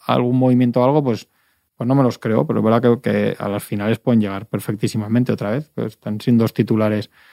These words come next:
Sí, lo que dice Pepe es interesante, lo del ajuste con Chris Paul,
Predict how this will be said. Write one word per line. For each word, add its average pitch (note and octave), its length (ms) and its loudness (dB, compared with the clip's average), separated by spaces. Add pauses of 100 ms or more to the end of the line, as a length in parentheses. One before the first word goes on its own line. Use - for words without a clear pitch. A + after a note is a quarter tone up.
(120)
Sí, - 120 0
lo C3+ 80 4
que B2+ 60 -6
dice A#2 220 -2
Pepe C#3+ 220 2
es C3 80 -2
interesante, A2+ 540 0
lo G#2 60 0
del G#2 120 0
ajuste B2 1120 0 (600)
con B2+ 180 0
Chris B2 240 0
Paul, C#3+ 440 0